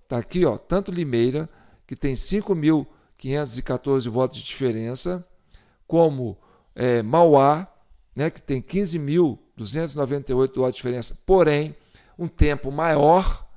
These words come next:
entendeu? Então, ó, isso pode ser uma referência. Ó, o outro gastou menos tempo porque a diferença era menor.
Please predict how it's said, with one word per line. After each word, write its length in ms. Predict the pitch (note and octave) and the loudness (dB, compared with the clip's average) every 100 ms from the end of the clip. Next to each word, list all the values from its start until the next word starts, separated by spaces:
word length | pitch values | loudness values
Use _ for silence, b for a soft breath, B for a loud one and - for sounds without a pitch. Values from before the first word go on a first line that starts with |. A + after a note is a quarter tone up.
| - _ | -20 _
entendeu? 480 | - B2+ G3+ G#3 A2 | -10 4 4 4 0
Então, 140 | - | -6
ó, 180 | B2+ A#2 - | -4 -6 -4
isso 220 | C3+ - | -4 -4
pode 300 | - D#3 D#3+ | -2 -2 -2
ser 380 | - E3+ F#3 F#3 b b | -2 0 0 -2 b b
uma 180 | - C#3+ | -4 -2
referência. 580 | D#3+ E3+ A3+ F#3+ D#3 D#3+ | 0 0 0 0 -2 -2
Ó, 140 | D3 | -2
o 120 | G#2 | 2
outro 240 | D3 G#3 G#3 | 4 4 4
gastou 360 | G3+ F#3+ G#3+ | 2 2 0
menos 320 | G3 G3 F#3+ - | 0 -2 -4 -6
tempo 320 | G#3 A3 - - _ _ _ | -4 -4 -8 -20 _ _ _
porque 180 | - E3+ | -8 -6
a 40 | |
diferença 460 | - E3 D#3 E3 D#3+ | -6 -6 -4 -2 0
era 120 | E3+ | 2
menor. 480 | F3 D#3+ C3 F#2 | 2 2 0 -2